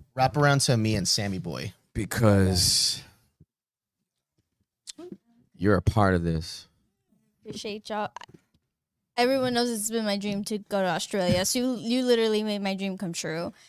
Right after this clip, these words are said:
Speaker 3: Uh, but I have something very similar to Sam of, like, I had to, there were a lot of things I was in denial in
Speaker 2: Mm.
Speaker 3: that, like, being in Australia forced me to, to recognize I was in denial. And
Speaker 2: Yeah.
Speaker 3: so, like, I really feel like I reached another level of freedom in Australia.
Speaker 2: Wow.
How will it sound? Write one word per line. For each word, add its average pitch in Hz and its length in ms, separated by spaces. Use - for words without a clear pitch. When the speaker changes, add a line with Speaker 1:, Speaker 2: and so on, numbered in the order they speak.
Speaker 3:
Uh, 240 100
but 226 180
I 233 140
have 269 180
something 247 400
very 220 200
similar 214 420
to 185 80
Sam 202 460
of, 190 160
like, 190 220
I 196 100
had 208 360
to, 226 280
there 262 100
were 285 60
a 285 80
lot 233 180
of 269 80
things 311 220
I 320 60
was 302 140
in 262 140
denial 214 480
in 330 160
Speaker 2:
Mm. 233 320
Speaker 3:
that, 254 220
like, 226 260
being 277 220
in 277 80
Australia 240 360
forced 226 420
me 240 180
to, 214 680
to 254 140
recognize 277 760
I 285 100
was 294 140
in 294 100
denial. 294 540
And - 140
Speaker 2:
Yeah. - 80
Speaker 3:
so, 247 100
like, 226 240
I 226 140
really 247 320
feel 226 220
like 214 220
I 208 40
reached 208 320
another 208 280
level 190 260
of 185 120
freedom 190 320
in 180 100
Australia. 196 720
Speaker 2:
Wow. 98 360